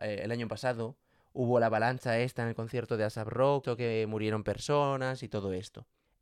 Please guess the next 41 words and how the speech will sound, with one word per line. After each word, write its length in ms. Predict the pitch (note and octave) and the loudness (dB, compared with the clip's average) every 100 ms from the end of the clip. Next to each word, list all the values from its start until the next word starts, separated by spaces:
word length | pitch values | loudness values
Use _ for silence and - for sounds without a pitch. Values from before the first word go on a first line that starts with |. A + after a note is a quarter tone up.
| - | -6
Entonces, 720 | C#3+ D3 F#3+ G3 - D#3+ E3+ | -4 2 2 2 -2 -6 -4
en 160 | B2 A#2 | -10 -8
el 160 | A2 | -8
último 300 | B2+ C#3 D#3+ | -8 -8 -6
concierto 420 | D3+ C#3 D#3 D3+ B2 | -4 -4 -2 -2 -2
de 100 | G#2+ | 0
Billie 320 | C3 C#3+ D#3 | -2 -2 0
Eilish, 400 | D#3 C#3 C#3 - _ _ | 0 -2 -8 -14 _ _
también 380 | B2+ B2 C3 C#3 | -4 -2 -2 0
hubo 200 | D#3 D#3 | 2 2
como 200 | C#3+ C3+ | 2 0
una 100 | C#3+ | -2
persona 300 | C#3 D3+ D3 | -2 -2 -4
que 80 | C#3 | -6
se 60 | |
estaba 240 | A#2+ C3+ C#3 | -2 2 4
agobiando, 720 | B2 B2 C3+ D3 C#3+ C#3 B2+ | 2 0 2 0 0 0 0
que 120 | B2+ | -4
se 40 | |
estaba 260 | A#2+ B2+ C3 | -4 0 2
ahogando, 520 | C3 C#3+ C#3+ C#3+ D3 | 4 2 2 0 0
no 80 | B2+ | -2
sé 160 | A#2 | -6
qué. 220 | - F#2 - _ _ _ - | -10 -10 -12 _ _ _ -8
Y 100 | C3+ | -4
Billie 340 | F#3 G#3 G#3 | -2 0 0
Eilish 460 | A3 F#3 E3+ G3 - | 0 -2 -8 -10 -10
hizo 200 | C#3+ - | -10 -6
un 120 | F3+ | -6
comentario 760 | E3+ D#3 D3 C#3 E3 D#3+ D#3+ D#3 | -2 -2 -2 2 2 4 4 2
rollo, 600 | D3 C#3+ B2+ B2+ B2 A#2 _ - | 2 0 0 0 0 -2 _ -10
no 140 | C#3 | -2
me 80 | E3 | 2
lo 60 | E3+ | 2
sé 100 | D#3+ | 2
de 180 | D3 B2+ | 0 0
memoria, 320 | A#2 G#2 G2 | 0 0 0
pero 160 | G#2+ | 0
fue 200 | G#2+ D3+ | 0 2
un 180 | D3+ D3+ | 0 0
rollo, 480 | D3+ C3+ C3+ B2+ B2 | 0 0 2 0 -2